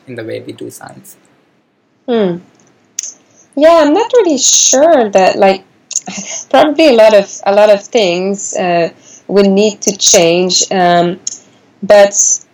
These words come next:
Speaker 2: maybe what I would, what I started thinking about when, when you mentioned this is,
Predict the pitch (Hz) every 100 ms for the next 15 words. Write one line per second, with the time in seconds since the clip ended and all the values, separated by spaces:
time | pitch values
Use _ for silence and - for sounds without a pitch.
0 | _ _ 214 214 247 262 349 285 247 -
1 | 214 208 208 214 - _ - 226 185 -
2 | - 294 294 254 - 269 370 302 220 -
3 | 220 226 220 208 - 208 208 202 214 254
4 | - 220 185 185 196 - 202 190 - -